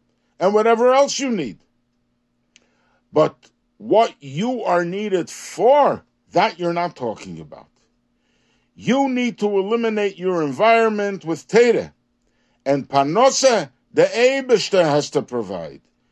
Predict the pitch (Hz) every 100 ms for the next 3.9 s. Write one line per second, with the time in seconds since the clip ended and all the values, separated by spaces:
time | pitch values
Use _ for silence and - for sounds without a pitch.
0 | _ _ 95 101 131 196 175 143 170 175
1 | 170 180 254 269 277 254 254 233 202 175
2 | 180 202 175 - 180 165 156 156 147 104
3 | 117 110 147 127 98 - - 82 -